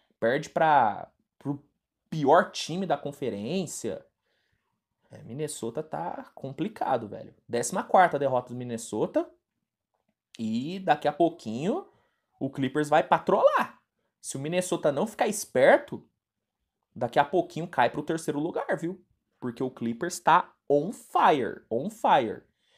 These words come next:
Enquanto o Clippers tá aqui, ó, junto com o Oklahoma, Minnesota tá, ó, oscilando de uma forma que ainda não havia oscilado na temporada. Minnesota tem que ficar muito esperto, velho. Muito esperto mesmo. E o Spurs tem que comemorar, hein?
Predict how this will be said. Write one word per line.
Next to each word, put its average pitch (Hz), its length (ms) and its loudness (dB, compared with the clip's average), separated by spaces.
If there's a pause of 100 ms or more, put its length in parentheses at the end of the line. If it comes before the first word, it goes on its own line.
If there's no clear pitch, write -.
(120)
Enquanto 165 360 -2
o 214 60 -6
Clippers 165 360 -4
tá 135 160 2
aqui, 233 320 -4
ó, 160 240 4 (120)
junto 151 300 -6
com 160 80 -2
o 143 40 6
Oklahoma, 139 720 2 (400)
Minnesota 135 540 -4
tá, 190 260 8
ó, 143 200 6 (760)
oscilando 208 640 0
de 214 100 -4
uma 214 120 0
forma 151 300 4
que - 120 -10
ainda 175 200 -2
não 131 180 -4
havia 226 280 -2
oscilado 160 480 0
na 160 80 -6
temporada. 160 680 -8 (840)
Minnesota 113 420 -10
tem 120 80 -12
que 127 60 -18
ficar - 180 -6
muito 123 220 -8
esperto, 110 440 -4
velho. 101 300 -12
Muito 110 340 -10
esperto 127 380 -8
mesmo. 139 320 -6 (240)
E 220 80 -2
o 302 100 2
Spurs 165 440 -2
tem 165 160 -4
que 190 60 -16
comemorar, 190 560 2
hein? 170 200 -8